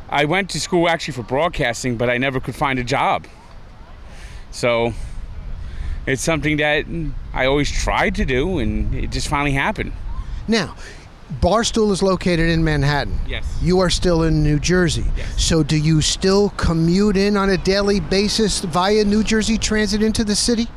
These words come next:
Speaker 1: Yes, I do, and every day it's something. We have something called the Portal Bridge,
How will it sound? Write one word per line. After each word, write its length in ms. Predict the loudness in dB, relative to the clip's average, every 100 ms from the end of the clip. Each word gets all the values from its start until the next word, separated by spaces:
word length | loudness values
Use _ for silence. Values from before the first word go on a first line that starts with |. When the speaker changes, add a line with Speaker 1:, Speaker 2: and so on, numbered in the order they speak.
| -8
Speaker 1:
Yes, 260 | -2 0 2
I 100 | 2
do, 220 | 2 2
and 320 | 4 2 2 -2 -12 -12 -2
every 220 | 0 2 2
day 200 | 2 0
it's 120 | -2
something. 360 | -4 -4 -6 -6 -10 -10 -2
We 100 | 0
have 120 | 2 0
something 260 | -2 -2
called 220 | 0 0
the 80 | 0
Portal 460 | -2 0 0 2 0
Bridge, 500 | 2 0 0 -2